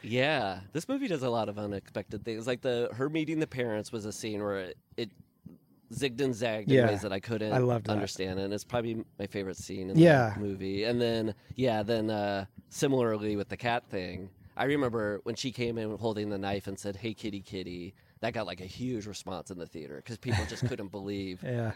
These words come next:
Speaker 1: this movie was going there. Um,
Speaker 2: I,
Speaker 1: yeah.
Speaker 2: I couldn't believe it up until the moment you see the cat fall in the dirt, because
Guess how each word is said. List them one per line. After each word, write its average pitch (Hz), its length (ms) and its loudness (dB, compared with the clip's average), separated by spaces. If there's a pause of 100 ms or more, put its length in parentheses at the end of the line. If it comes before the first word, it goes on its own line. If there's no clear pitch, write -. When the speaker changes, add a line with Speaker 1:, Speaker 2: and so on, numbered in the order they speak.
(120)
Speaker 1:
this 110 160 -6
movie 104 260 -4
was 95 420 -6 (340)
going 123 400 4
there. 95 460 -4 (480)
Um, 95 680 -4 (920)
Speaker 2:
I, 160 160 8
Speaker 1:
yeah. 170 160 2
Speaker 2:
I 175 120 10
couldn't 226 300 8
believe 151 240 8
it - 120 -2 (260)
up - 200 2
until 143 280 4
the 131 80 6
moment 131 300 8
you 127 60 2
see - 180 2
the 120 80 6
cat 117 280 -2
fall 117 240 -2
in 110 80 -4
the 110 60 -4
dirt, 113 300 0
because 120 380 0